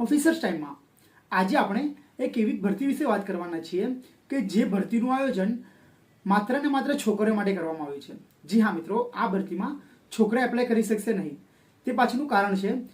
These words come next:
કે આ ભરતી આંગણવાડી વિભાગમાં છે. આંગણવાડી વિભાગમાં બે હજાર પચીસમાં ભરતી જે થવાની છે તેનું આયોજન હવે કરવામાં આવ્યું છે.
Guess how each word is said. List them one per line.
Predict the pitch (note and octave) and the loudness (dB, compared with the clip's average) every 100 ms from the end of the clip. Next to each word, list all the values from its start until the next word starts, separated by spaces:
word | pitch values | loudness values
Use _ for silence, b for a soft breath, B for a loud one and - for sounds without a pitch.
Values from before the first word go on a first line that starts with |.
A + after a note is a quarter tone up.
| _ - | _ -10
કે | - | -8
આ | G#3+ A#3 G3 | 0 2 2
ભરતી | G3 - A3+ C4 - | 2 2 0 0 -2
આંગણવાડી | A3 G3+ C4 D4+ C#4+ A3+ | -2 0 0 0 2 4
વિભાગમાં | F#3+ F#3+ F3 | 4 2 0
છે. | - D3 - b b b - | -6 -12 -16 b b b -6
આંગણવાડી | F3 F3+ A#3 B3+ G3+ | -4 -2 0 2 4
વિભાગમાં | E3 E3 E3 F#3 | 2 -2 -4 0
બે | F#3+ G3 | 4 4
હજાર | G3 A#3 | 4 2
પચીસમાં | A3+ F#3+ - A#3 A#3+ B3 | -2 -8 -6 -6 -2 -4
ભરતી | F#3 D#3+ G3 F#3+ | -4 -6 -4 -4
જે | F#3+ | -4
થવાની | F#3 A3+ B3+ | -2 0 0
છે | - A#3 B3+ b b b - | 0 -4 -4 b b b 0
તેનું | A#3+ C4+ | 2 4
આયોજન | G#3 G#3 A#3+ | 4 6 6
હવે | A#3 | 6
કરવામાં | B3 F3+ F#3 F3 | 6 2 0 -2
આવ્યું | D#3 | -2
છે. | D#3 | -6